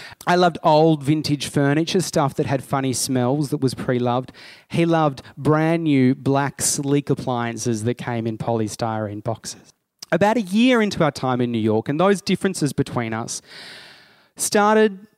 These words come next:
to be less funny and maybe a little bit annoying, as can happen. And he got put in this really big business deal, which basically meant he wasn't home very much. And I became a really big fan of American football.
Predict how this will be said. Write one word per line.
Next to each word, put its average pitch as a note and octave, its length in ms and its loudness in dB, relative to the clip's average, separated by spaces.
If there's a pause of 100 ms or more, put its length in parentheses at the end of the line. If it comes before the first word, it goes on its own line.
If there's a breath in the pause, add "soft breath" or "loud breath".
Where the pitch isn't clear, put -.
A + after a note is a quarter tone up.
(380)
to - 160 0
be E3+ 140 2
less E3 280 2
funny E3 500 0
and D#3+ 140 0
maybe D#3+ 480 2
a D#3+ 40 -2
little E3 260 4
bit D#3+ 160 4
annoying, D3+ 580 0 (480)
as C#3+ 160 -2
can D3 160 -2
happen. C3+ 420 -4 (1300 loud breath)
And F#3 440 2 (220)
he G3+ 180 2
got A#3+ 160 6
put G3 160 4
in D#3+ 80 4
this D3+ 180 2
really F#3 260 6
big D3+ 180 0
business B2+ 320 0
deal, A#2+ 180 2
which B2+ 160 0
basically C#3 480 0
meant A2+ 140 0
he A2 80 0
wasn't G#2+ 280 -2
home C#3+ 300 2
very A2+ 220 0
much. A2 240 -4
And D#3 100 0
I G#3 160 4
became C#3 340 -2
a B2+ 40 2
really D#3+ 380 4
big D#3 220 0
fan A2+ 380 -4
of A2+ 140 -2
American G#2+ 480 -4
football. - 640 -6